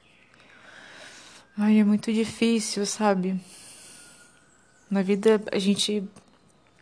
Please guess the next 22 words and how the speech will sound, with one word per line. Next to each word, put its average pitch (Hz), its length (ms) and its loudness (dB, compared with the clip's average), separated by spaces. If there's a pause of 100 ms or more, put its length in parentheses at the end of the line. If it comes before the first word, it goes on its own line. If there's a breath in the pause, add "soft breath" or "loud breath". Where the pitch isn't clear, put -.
(380)
passa 196 240 0
por 196 220 0
diversas 185 440 0
experiências 190 960 0
e 180 60 -2
é 175 80 0
sempre 185 440 -4
tudo 190 320 -2
novo. 185 520 -2 (680 loud breath)
Mas 208 140 0
tem 220 120 4
horas 214 300 4
que - 160 -4
a 202 40 2
gente 202 300 0
sabe 185 520 4
que 196 160 0
é 196 60 8
um 208 120 8
novo 190 260 2
diferente, 180 680 -2
sabe? 190 440 -6